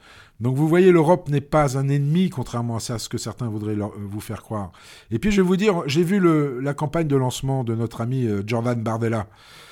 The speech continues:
Euh, c'est un peu bizarre de vouloir, euh,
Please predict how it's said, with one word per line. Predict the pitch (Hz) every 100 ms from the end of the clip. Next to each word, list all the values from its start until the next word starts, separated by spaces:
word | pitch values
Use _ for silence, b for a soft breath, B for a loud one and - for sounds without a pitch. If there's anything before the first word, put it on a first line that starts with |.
| B B 101
Euh, | 107 104 101 98 92 92 92 87
c'est | 78 123 123
un |
peu | 127 127
bizarre | 120 123 160 135 110
de | 104 107
vouloir, | 101 110 113 123 120
euh, | 98